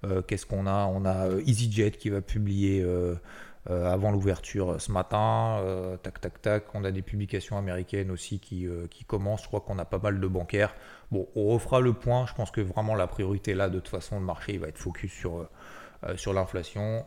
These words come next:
Euh, on fera un point éventuellement demain matin sur les publications d'entreprises. D'accord ? Peut-être on fera un focus un petit peu plus important sur la partie micro. Euh, aujourd'hui, c'est vraiment le, voilà, inflation qui, euh, qui domine.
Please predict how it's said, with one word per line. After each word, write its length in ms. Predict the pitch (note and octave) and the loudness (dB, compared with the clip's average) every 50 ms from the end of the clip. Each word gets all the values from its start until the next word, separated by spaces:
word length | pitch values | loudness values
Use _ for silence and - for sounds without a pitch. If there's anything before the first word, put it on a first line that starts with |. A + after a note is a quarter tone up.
| - - | -8 -8
Euh, 160 | - G2 F#2+ F2+ | -6 -4 -2 0
on 100 | G2 G#2 | 0 -2
fera 300 | G2+ - - - A2 G#2+ | -2 -2 0 2 4 4
un 80 | G#2+ G#2 | 4 2
point 240 | - - A2 G#2+ G#2 | 2 0 2 2 2
éventuellement 500 | G2 F#2 F#2 F2+ - G2+ F#2+ G2 G2+ G2 | 2 0 -2 -2 -2 -4 -2 -2 -2 0
demain 220 | F#2+ F2+ F#2 F#2 | 0 0 0 0
matin 260 | F#2 F2+ F2 - G2+ | 0 -2 -2 -2 -4
sur 160 | F#2+ - - | -4 -4 -4
les 80 | F2 F2 | -6 -6
publications 540 | - - G2+ G2+ G2 - F#2 - - G#2 G2 | -4 -4 -4 -2 -2 -2 -2 -2 -2 -2 -2
d'entreprises. 680 | G2 F#2+ - - F#2+ F2 - - A2+ A#2+ A#2 G#2 F#2+ - - - | -2 -2 -4 -4 -6 -4 2 4 4 4 4 2 -2 -6 -10 -10
D'accord ? 360 | F#2 E2+ F2 - A2 - - | -8 -4 2 2 2 2 2
Peut-être 180 | - - - - | -2 -6 -6 -6
on 60 | F#2 - | -6 -6
fera 200 | - - F#2 F2+ | -4 -2 -2 -2
un 140 | F2 E2+ | -2 -4
focus 400 | - - A2 G2+ - B2+ A2 - | -4 -4 -4 -2 -2 -4 -4 -2
un 80 | - G2+ | -4 -6
petit 160 | F#2 - - | -6 -6 -8
peu 100 | - G2+ | -8 -8
plus 200 | F#2+ - A2 G#2 | -8 -6 -4 -4
important 360 | G#2 F#2 - - - - G#2+ | -2 -2 -2 -4 -4 -4 -4
sur 140 | G2 - - | -4 -4 -4
la 80 | F#2+ F2+ | -4 -4
partie 300 | - G#2+ - - - G3 | -4 -6 -6 -6 -6 -4
micro. 400 | F#2+ - - - - G#2+ - - - - - - - - - - - - - - | -4 -4 -2 0 0 0 0 -2 -6 -18 -18 -16 -14 -14 -14 -16 -16 -14 -8 -6
Euh, 560 | - F#2+ G#2 G2 F#2+ F2+ F2 F#2 F2+ F2+ F2 - - | -4 -2 -2 -2 -2 -2 0 0 0 -2 -2 -4 -4
aujourd'hui, 380 | G#2 G2 F#2 F#2 F#2 F2+ G2+ G2 | -4 -4 -4 -4 -4 -4 -4 -4
c'est 140 | - G2+ | -4 -4
vraiment 280 | F#2 F2+ F2+ F#2 F#2 F#2+ | -6 -4 -4 -2 -2 -2
le, 240 | F2+ F2 F2 F2 F2 F#2 F#2 - | -2 -4 -4 -6 -8 -12 -12 -10
voilà, 220 | - F#2 F#2 - - - - - - - | -10 -10 -10 -10 -14 -20 -20 -8 -4 -2
inflation 540 | A2+ - - A2 G#2 G2 - - A2+ A2 | -2 0 0 0 0 0 -2 -2 -2 -4
qui, 260 | G2 - - G2 F#2+ F#2 | -4 -4 -4 -2 0 0
euh, 160 | F2+ F2+ E2+ | 0 -2 -2
qui 240 | - - - G#2+ G2 | -4 -6 -4 -2 0
domine. 280 | G2+ G#2 G2 F2+ D#2+ | 0 0 0 -2 -4